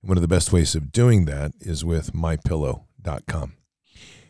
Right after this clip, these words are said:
You need great sleep products. My Pillow has some of the best sheets out there, the most comfortable sheets. Those are Giza cotton sheets, along with the My Pillow Classic.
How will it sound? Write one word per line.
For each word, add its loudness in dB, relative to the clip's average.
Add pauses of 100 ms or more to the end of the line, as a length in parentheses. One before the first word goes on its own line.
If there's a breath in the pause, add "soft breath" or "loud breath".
(360 loud breath)
You 0
need 6
great 2
sleep 0
products. -4
My 2
Pillow 4
has 2
some 0
of 0
the -2
best -2
sheets -2
out 2
there, 4
the 4
most 0
comfortable 0
sheets. -6
Those -4
are -2 (160)
Giza 0
cotton -6
sheets, -6 (1500)
along 6
with 6
the 2
My 4
Pillow 0
Classic. -2